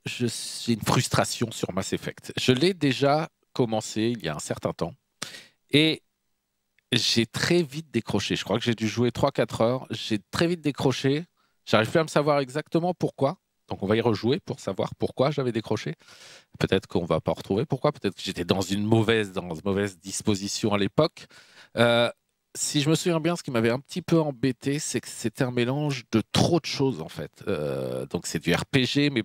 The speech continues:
t'as, il y a des vraies séquences, des vraies séquences, entre guillemets, de F P S par moment, il y a du, enfin, il y a plein de choses, et au final, euh, il y a trop de choses, voilà.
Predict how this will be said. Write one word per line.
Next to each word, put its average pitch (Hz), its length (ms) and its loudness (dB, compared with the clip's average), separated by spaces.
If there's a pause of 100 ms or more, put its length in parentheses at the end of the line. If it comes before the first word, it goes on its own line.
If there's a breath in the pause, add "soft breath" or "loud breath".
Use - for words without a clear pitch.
t'as, 92 100 -2
il 78 80 -8
y 95 60 -4
a - 20 -2
des 92 140 -6
vraies 120 180 0
séquences, - 560 -2 (240)
des 82 120 -4
vraies 92 220 -4
séquences, - 360 -8
entre - 100 -4
guillemets, 85 220 -4 (500 loud breath)
de 120 180 8
F 120 120 -4
P 131 140 0
S 127 260 0
par 131 180 0
moment, 151 500 2
il 139 100 -4
y 120 40 -2
a 123 60 -2
du, 117 340 -4 (580)
enfin, 101 160 -2 (140)
il 107 80 2
y - 20 6
a 117 40 6
plein 156 180 4
de 151 60 -4
choses, 143 260 4
et 110 100 2
au 113 60 4
final, 156 540 2
euh, 90 760 -2 (200)
il 113 40 2
y 123 40 6
a 120 40 6
trop 139 160 4
de - 60 -10
choses, 87 320 -2
voilà. 82 160 -4